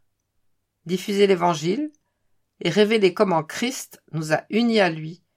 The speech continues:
pour former son assemblée. Voir Colossiens un, versets vingt-trois, vingt-cinq, vingt-six. L'Évangile et ce qu'est l'assemblée sont des révélations spéciales de Dieu pour la période de la grâce dans laquelle nous vivons.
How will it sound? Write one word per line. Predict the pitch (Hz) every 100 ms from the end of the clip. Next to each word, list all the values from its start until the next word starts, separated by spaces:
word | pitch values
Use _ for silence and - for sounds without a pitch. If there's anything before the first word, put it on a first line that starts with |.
| _ _ _ _ -
pour | 156 -
former | 196 190 202
son | - 202 185
assemblée. | 160 - 139 120 - _ _ _ _ _ _ _ _ _ _ -
Voir | 147
Colossiens | 165 156 156 160 147 -
un, | 165 165 _ _ _ -
versets | 139 - 143
vingt-trois, | 151 156 - - - _
vingt-cinq, | 139 143 - 143 143 131
vingt-six. | 123 123 - - - _ _ _ _ _ _ _ _ _ _ _ _ _ _ 165
L'Évangile | 180 220 196 202 240 294 - _ _ -
et | -
ce | 175
qu'est | 170 185
l'assemblée | 180 180 180 160 151 175 _ _ _ _ _ _ _
sont | - 170
des | 170 180
révélations | 202 202 202 - 214
spéciales | - - 240 - 233 208
de | 180
Dieu | 160 202
pour | 214 175
la | 151
période | 151 180 180 175
de | 156
la | 151
grâce | 147 151 160 175 - - - _ _ 139
dans |
laquelle | 139 139 - 156
nous | 139 123
vivons. | 120 123 -